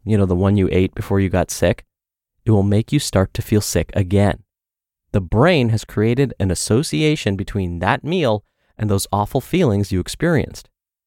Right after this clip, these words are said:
At some point, the body starts to believe the brain. Just thinking of that food can make you experience real physical symptoms like feeling sick. Now, the brain does this with lots of other things too,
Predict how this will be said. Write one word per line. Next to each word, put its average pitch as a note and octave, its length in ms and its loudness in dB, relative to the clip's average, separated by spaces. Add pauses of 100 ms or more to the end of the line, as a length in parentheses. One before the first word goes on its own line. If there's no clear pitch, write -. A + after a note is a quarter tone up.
(280)
At G#2 100 -6
some E3 280 -2
point, F#3 400 2 (560)
the A2 80 4
body A2+ 580 2
starts - 440 -2
to G2+ 100 0
believe G2+ 420 2
the F#2+ 100 2
brain. E2+ 380 -2 (640)
Just - 320 -2
thinking F3+ 340 4
of A#2 120 0
that A#2 180 2
food - 420 0 (400)
can G#2 240 0
make C3+ 280 2
you F3 100 0
experience D#3 720 -2 (100)
real B2 540 -2 (340)
physical C3 480 0
symptoms - 720 -4
like G2 260 -2
feeling G2+ 400 0
sick. - 320 -2 (880)
Now, G2 120 -4
the F#2 80 0
brain C3 260 2
does C3+ 280 2
this A2+ 280 0 (140)
with G2+ 160 -2
lots F2 260 -4
of F2+ 140 -4
other F2+ 160 -2
things G2+ 320 -4
too, F3+ 260 2